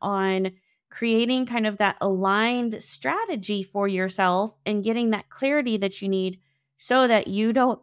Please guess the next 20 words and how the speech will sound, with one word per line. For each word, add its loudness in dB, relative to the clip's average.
hopefully -2
ever 0
enter -4
that -4
state -8
of -4
overwhelm -2
to -20
begin -4
with, -12
right? 2
So 4
I -18
kinda 0
wanna 0
talk -2
about 2
the -8
power 2
in 0